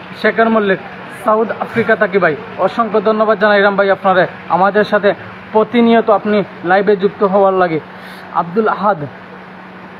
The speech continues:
আব্দুল আহাদ ভাই আমাদের সাথে, এ, যুক্ত হয়েছেন। আসসালামু আলাইকুম ভাই, আল্লাহ আ-, হাফিজ, হেফা-, হেফাজত,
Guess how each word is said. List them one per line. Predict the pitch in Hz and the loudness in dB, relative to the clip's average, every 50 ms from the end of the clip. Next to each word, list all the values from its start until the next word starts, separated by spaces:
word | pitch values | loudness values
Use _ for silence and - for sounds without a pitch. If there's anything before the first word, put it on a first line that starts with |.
| - - - - - - - - - | -18 -18 -18 -18 -18 -18 -18 -8 -4
আব্দুল | - 160 165 175 185 220 208 | -4 -4 -2 0 2 2 2
আহাদ | 208 208 220 208 180 | 2 2 0 0 2
ভাই | 190 208 208 | 2 2 4
আমাদের | 202 202 190 202 | 4 2 0 0
সাথে, | 196 - 208 185 208 196 - - - - - - - | -2 -2 0 0 0 -2 -2 -6 -16 -18 -16 -10 -6
এ, | 170 175 | -4 -4
যুক্ত | 165 196 180 - | -2 -2 -2 0
হয়েছেন। | 214 202 - 220 190 | 0 0 0 0 0
আসসালামু | 180 185 - - 208 214 208 214 | 0 0 0 0 0 2 2 2
আলাইকুম | 208 214 202 - 220 214 | 2 2 2 0 0 2
ভাই, | 214 202 175 - - - - - | 2 0 0 -4 -10 -12 -6 -2
আল্লাহ | 160 175 190 190 196 208 202 - - - - - - - - - - - - - - - - - - - | 0 2 4 4 4 2 2 -2 -6 -14 -14 -16 -16 -16 -18 -18 -18 -18 -16 -16 -16 -16 -16 -12 -8 -8
আ-, | 69 - - - - - - - - - - - | -8 -8 -8 -12 -20 -20 -20 -20 -18 -16 -10 -8
হাফিজ, | 165 165 - - 220 220 196 - - - - - - - - - - - - - - | -8 -6 -4 -4 -4 -4 -4 -6 -10 -16 -18 -18 -18 -18 -18 -18 -18 -18 -16 -14 -12
হেফা-, | 170 170 190 214 214 214 202 190 156 - - | -8 -2 0 2 2 2 2 0 -2 -8 -12
হেফাজত, | - 165 160 208 208 196 220 | -12 -4 0 2 2 2 2